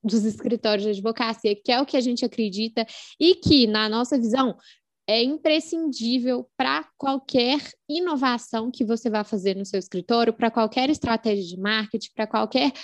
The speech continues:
outra utilização de tecnologia no seu escritório, pra que você tenha sucesso em qualquer uma dessas vertentes, é indispensável que você veja o seu escritório de advocacia como empresa. Senão, você não vai conseguir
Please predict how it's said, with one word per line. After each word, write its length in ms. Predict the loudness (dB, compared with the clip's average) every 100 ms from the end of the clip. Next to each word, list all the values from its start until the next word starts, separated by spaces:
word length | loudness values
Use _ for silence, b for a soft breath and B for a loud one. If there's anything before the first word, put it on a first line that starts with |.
| B B -6 4
outra 560 | 4 4 2 2 0 -4 B B _
utilização 720 | 0 0 0 0 -2 0 0
de 120 | 0 0
tecnologia 720 | 0 0 0 0 -2 -2 -2
no 120 | -4
seu 160 | -4 -6
escritório, 640 | -6 -10 -2 2 4 2 -2 B
pra 100 | -2
que 80 | 2
você 260 | 4 4
tenha 280 | 4 2 0
sucesso 640 | -2 -4 -4 0 2 2 0
em 60 |
qualquer 420 | 0 0 2 2 2
uma 140 | 2
dessas 380 | 2 0 -2 -2
vertentes, 640 | 0 0 2 2 2 -2
é 60 | -2
indispensável 800 | -2 -4 -8 -10 -4 -2 -2 -2
que 120 | 0 0
você 360 | 2 0 -2 -4 -6
veja 440 | -2 2 4 2
o 40 | 2
seu 180 | 0 0
escritório 480 | 0 0 0 0
de 80 | 0
advocacia 580 | -2 -2 0 0 0 -2
como 180 | 0 0
empresa. 400 | 2 2 0 -4 b b
Senão, 340 | -6 -2 -2 -2
você 240 | -2 -2
não 200 | -2 -2
vai 180 | 0 -2
conseguir 540 | -2 -4 -2 0 0